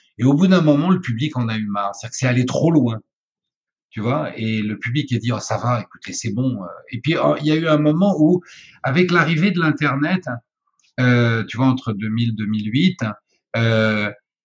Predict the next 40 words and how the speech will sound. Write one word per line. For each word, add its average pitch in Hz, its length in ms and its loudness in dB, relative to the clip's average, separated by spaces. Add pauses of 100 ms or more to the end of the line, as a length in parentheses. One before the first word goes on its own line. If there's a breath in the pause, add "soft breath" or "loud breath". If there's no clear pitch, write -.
(140)
le, 131 400 -2
tout 120 140 -12
à 165 100 0
coup, 180 120 -6
on 180 140 4
entend 208 340 2
la 185 100 4
voix 135 180 -2
du 123 160 -4
public. 117 420 -12
C'est-à-dire 127 560 -6
que 135 80 0
quand, - 460 0 (360 soft breath)
euh, 117 380 0
un 123 140 2
critique 131 580 -4 (240)
publie 135 400 0
trois 143 320 -2
pages 147 240 2
de 117 100 -4
critique 123 460 -6
haineuse 123 440 2
dans 104 120 -4
le 104 60 -2
Nouvel 110 300 2
Obs 120 200 2
ou 98 40 -18
dans 104 120 -6
l'Express 123 500 -4
sur 104 200 -6
un 104 100 -2
livre 107 280 -4
populaire, 107 680 -4 (140)
en 95 100 -8
l'occurrence, 104 460 -6
c'était 98 220 -10
les 95 120 -4
miens, 120 240 -4 (720 loud breath)
eh 151 60 0
ben, 202 280 2